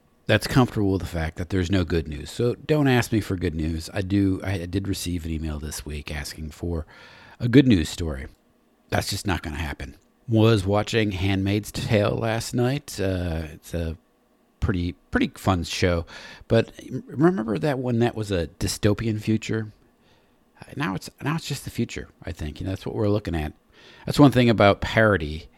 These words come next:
You know, you, you make a funny comedy, uh, making fun of something, or do a dystopian future, and, uh, someone's gonna look at that and say, "Gee, that's a really good idea.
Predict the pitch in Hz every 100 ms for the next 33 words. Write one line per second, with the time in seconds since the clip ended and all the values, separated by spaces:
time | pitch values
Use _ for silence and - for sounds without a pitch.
0 | - - 78 78 82 - 90 101 98 -
1 | 104 98 87 - - - - - - -
2 | _ _ _ - 131 123 123 123 113 101
3 | 101 95 101 98 95 107 101 107 98 104
4 | 101 90 85 85 82 - 90 95 90 82
5 | - - 101 95 95 85 92 87 90 87
6 | 85 85 82 82 80 80 80 78 71 -
7 | 160 110 95 87 85 85 80 85 - 240
8 | - 143 82 80 78 82 71